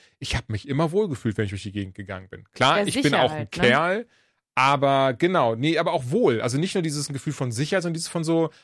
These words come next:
Speaker 1: auch ein Gefühl von, ähm, ja, ich habe mich wohl gefühlt, wenn ich durch die Gegend gegangen bin. Ich hab, musste nicht irgendwie auf irgendwas achten, ich musste nicht irgendwie,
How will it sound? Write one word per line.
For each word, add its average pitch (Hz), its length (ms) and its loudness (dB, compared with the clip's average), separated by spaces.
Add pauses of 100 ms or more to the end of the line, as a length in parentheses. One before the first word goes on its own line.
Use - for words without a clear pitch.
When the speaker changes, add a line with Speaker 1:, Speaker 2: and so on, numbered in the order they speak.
(100)
Speaker 1:
auch 147 120 -2
ein 165 100 -2
Gefühl 175 220 -2
von, 165 320 0 (460)
ähm, 147 420 0
ja, 170 80 -2
ich 165 120 -2
habe 202 120 4
mich 190 200 -4
wohl 165 360 0
gefühlt, 220 260 0
wenn 190 60 4
ich 170 60 -2
durch 185 160 -2
die 175 80 -12
Gegend 233 220 -2
gegangen 117 340 0
bin. 107 140 -4
Ich 107 120 -8
hab, 147 180 -2
musste 160 300 -2
nicht 170 140 -4
irgendwie 160 220 -2
auf 139 80 -6
irgendwas 160 340 -4
achten, 135 440 -8
ich 131 120 -8
musste 156 200 -8
nicht 147 60 -10
irgendwie, 143 600 -2